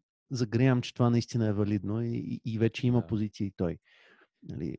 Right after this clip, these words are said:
Speaker 1: а, към, и това е поредният такъв, а, висок профил индивид, който е вътре.
Speaker 2: Абсолютно.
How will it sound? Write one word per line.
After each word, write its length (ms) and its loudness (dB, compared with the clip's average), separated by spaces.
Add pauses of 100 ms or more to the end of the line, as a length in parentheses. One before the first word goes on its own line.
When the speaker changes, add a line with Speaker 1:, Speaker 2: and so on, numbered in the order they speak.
Speaker 1:
а, 220 -8 (120)
към, 360 -6 (300)
и 80 -6
това 160 4
е 40 6
поредният 540 4
такъв, 380 -4
а, 220 2 (300)
висок 400 -2
профил 460 -2
индивид, 440 -4
който 340 -2
е 180 -2 (120)
вътре. 360 0
Speaker 2:
Абсолютно. 400 -8